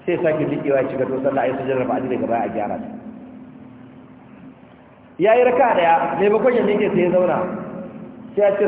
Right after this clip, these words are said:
"Subhanallah." Shine, "Fa iza nasitu fadhakkiru." Idan na manta ku tunatar da ni, in ji Annabi Muhammad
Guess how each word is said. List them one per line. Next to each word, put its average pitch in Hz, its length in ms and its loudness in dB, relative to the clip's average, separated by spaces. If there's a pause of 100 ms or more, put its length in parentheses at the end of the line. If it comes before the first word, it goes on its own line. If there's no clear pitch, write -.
"Subhanallah." 180 800 2 (1200)
Shine, 220 240 2
"Fa 196 100 4
iza 240 280 6
nasitu 262 540 4 (920)
fadhakkiru." 123 500 -2 (800)
Idan 233 360 0
na 254 100 4
manta 254 420 2
ku 208 120 2
tunatar 240 360 2
da 240 180 2
ni, 208 140 2
in 175 100 2
ji - 60 4
Annabi 165 320 2
Muhammad 160 400 0